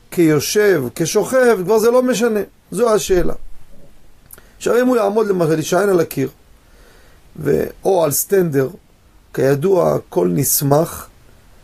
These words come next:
שאם אני אטול את הדבר שתומך באדם הנסמך, אם האדם ייפול, הסמיכה הזו נחשבת כישיבה.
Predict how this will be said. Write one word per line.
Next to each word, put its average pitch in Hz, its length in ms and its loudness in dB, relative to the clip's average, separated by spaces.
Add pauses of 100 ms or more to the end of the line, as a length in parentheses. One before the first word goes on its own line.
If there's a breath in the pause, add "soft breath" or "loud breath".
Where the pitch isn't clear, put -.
שאם 175 340 0
אני 165 460 2
אטול 160 500 2 (320)
את - 160 -2
הדבר 143 480 2 (360)
שתומך 165 880 -2
באדם 143 480 0
הנסמך, 131 680 -2 (500)
אם 190 160 0
האדם 160 320 0
ייפול, 214 420 0 (560 soft breath)
הסמיכה 190 640 0
הזו 185 600 0
נחשבת 214 840 -2
כישיבה. 147 640 0